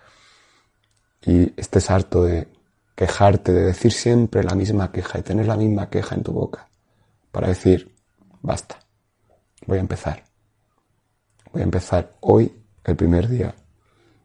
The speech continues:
de lo que quiero que sea mi vida. Da igual lo que haya sido. Lo que quiero desde hoy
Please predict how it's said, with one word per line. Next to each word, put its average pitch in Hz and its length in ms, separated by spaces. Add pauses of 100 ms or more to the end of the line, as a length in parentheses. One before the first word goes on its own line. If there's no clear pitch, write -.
(140)
de 90 120
lo 80 100
que - 80
quiero 82 220
que 85 80
sea - 160
mi 78 100
vida. 78 240
Da 95 100
igual 107 200
lo 92 40
que 87 100
haya - 120
sido. - 300 (720)
Lo - 120
que - 120
quiero 95 240
desde 90 320
hoy 95 180